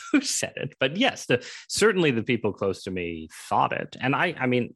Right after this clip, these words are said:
again, I thought it myself. Like, I would sort of construct narratives where I would say, "Okay, this is happening because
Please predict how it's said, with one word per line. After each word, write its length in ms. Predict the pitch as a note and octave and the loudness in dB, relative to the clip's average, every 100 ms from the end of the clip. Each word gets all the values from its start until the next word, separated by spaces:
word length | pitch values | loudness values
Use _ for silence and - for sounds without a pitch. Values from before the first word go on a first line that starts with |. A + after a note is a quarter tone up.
| - | -10
again, 240 | C#3+ D#3+ F2+ | -4 -4 -2
I 160 | G2 A#2 | -2 -2
thought 380 | - A#2 A2 | -2 -2 -2
it 120 | G#2 F#2+ | -4 -6
myself. 640 | F#2 - G3+ - - - | -8 -6 -4 -4 -8 -10
Like, 180 | F2+ F#2 | -6 -4
I 160 | D2+ - | 0 0
would 180 | G2+ - | 0 0
sort 140 | G#2 | -2
of 160 | F#2+ - | -2 -4
construct 640 | G2+ - - G#2 F2+ - | -6 -6 -4 -4 -4 -6
narratives 580 | F#2+ G#2 G2 F2+ - - | -2 0 0 -2 -8 -8
where 100 | F2 | -6
I 80 | F2+ | -6
would 140 | E2+ | -6
say, 220 | G2 E2+ | -6 -4
"Okay, 420 | F#2 - D2+ - - - - _ - | -4 -6 -10 -14 -20 -20 -20 _ -6
this 160 | G#2+ | -2
is 100 | G#2 | -2
happening 560 | - A2 - G2+ F#2 E2+ | 0 -2 -2 -4 -4 -6
because 680 | F2+ - F#2 F#2 F2+ G2 | -8 -6 -2 0 0 -4